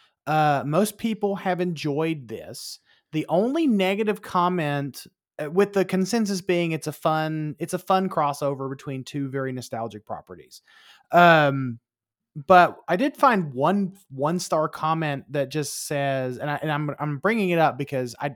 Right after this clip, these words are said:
I, I disagree with this, but it sa-, it just says, uh, "The D C characters are nerfed," which in Zoomer speak means,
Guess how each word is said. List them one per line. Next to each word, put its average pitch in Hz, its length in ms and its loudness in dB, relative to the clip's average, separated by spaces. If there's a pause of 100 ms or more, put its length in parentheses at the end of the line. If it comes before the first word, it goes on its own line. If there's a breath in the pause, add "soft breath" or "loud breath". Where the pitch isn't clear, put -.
I, 131 120 -8 (140)
I 143 100 -6
disagree 139 580 -6
with 135 220 -4
this, 98 320 -10 (420 loud breath)
but 156 240 4
it 147 180 2
sa-, 160 320 2
it 165 80 0
just 170 200 -2
says, 151 360 0
uh, 143 140 0
"The 139 120 -4
D 180 180 0
C 202 180 -4
characters 165 540 0
are 131 80 -6
nerfed," 135 540 -4
which 143 360 -6
in 143 160 -6
Zoomer 185 400 2
speak 143 560 -4
means, 139 680 -6